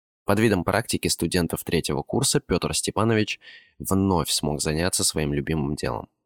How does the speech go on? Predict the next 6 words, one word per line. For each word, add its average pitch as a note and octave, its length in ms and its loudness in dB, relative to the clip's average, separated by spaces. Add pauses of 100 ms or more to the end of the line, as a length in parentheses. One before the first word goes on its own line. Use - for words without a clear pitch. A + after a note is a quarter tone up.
(420)
исследовать E2 500 2
культуру F#2+ 360 0
народов D#2 340 -2
страны. D2 360 -6 (1200)
Пётр F2+ 260 2
Степанович - 600 0